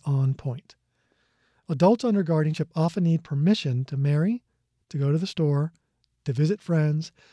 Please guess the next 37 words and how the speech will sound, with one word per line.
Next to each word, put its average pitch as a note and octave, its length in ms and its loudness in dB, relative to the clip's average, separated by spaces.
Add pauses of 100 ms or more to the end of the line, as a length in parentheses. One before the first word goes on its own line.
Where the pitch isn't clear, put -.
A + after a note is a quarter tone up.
(240)
to - 60 -8
have F3 120 2
their D#3 140 -2
own E3+ 160 2
debit F3 280 -2
cards F3+ 320 0
or D#3+ 60 0
use D#3+ 240 0
their E3 160 0
money D3+ 260 2
for D#3 200 -4
anything D3+ 360 0
from C3 200 -4
fixing E3+ 340 -2
the E3+ 80 2
roof A3 420 -2 (520)
to F3 80 -2
buying D3 320 0
video B2+ 320 -2
games. A2+ 480 -10 (640)
"People A#3+ 260 -2
are A3 80 2
rendered E3+ 320 2
to D3+ 140 -2
a C3+ 40 0
state C3+ 280 -4
of C3 80 -4
non-personhood D3 920 -2 (600)
in D#3 80 -2
the C#3 80 0
name C3+ 300 0
of C3+ 100 -6
protection," B2+ 580 -6 (380)
said D#3 220 -4
lawyer D#3 260 2
Morgan D#3 340 0
Whitlatch, D#3 560 -6